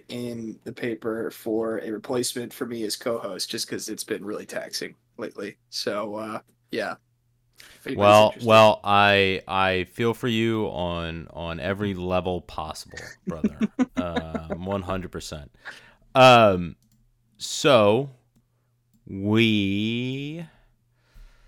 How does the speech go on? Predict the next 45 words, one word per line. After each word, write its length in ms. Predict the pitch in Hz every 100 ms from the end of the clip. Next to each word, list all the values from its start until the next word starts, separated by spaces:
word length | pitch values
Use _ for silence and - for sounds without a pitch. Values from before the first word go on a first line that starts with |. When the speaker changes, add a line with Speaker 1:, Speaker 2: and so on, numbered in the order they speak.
| _ _ _ _ _ _ _ _ _
Speaker 2:
are 80 | 131
gonna 160 | 147 135
talk 340 | - 139 131
about, 300 | 139 127 120
we've, 220 | 135 120
we've 200 | 131 127
broken 260 | 160 151 147
this 180 | 139 135
up 200 | 131 -
into, 1500 | 120 110 123 113 107 104 104 101 98 98 98 95 95 92 87
we 80 | 98
got 200 | 110 110
some 100 | 107
two 220 | 95 131
big 260 | 123 123 120
time, 360 | 135 123 101 110
we 100 | 113
got 180 | 110
some 140 | - 107
two 180 | - 123
big, 420 | 117 117 107 117 - _
big 200 | 113 110
things 240 | 117 117 110
to 80 |
cover, 560 | 104 127 127 131 123 120
and 200 | 104 101
then 200 | 98 98
we 100 | 95
got, 340 | 98 95 90 85
we 100 | 92
got 140 | 90
a, 480 | 87 87 85 87 87
a 40 |
bunch 240 | 95 101 113
of 220 | 95 95
little 180 | 98 92
stuff 300 | - 85 90
in 60 |
the 60 | 85
middle. 240 | 82 82 - _
Uh, 220 | 101 98 95 - _ _ _ _ _ _
Speaker 1:
Bunch 180 | 101 98
of 40 |
Speaker 2:
so, 140 | 95 95
Speaker 1:
housekeeping. 540 | 95 - - - 110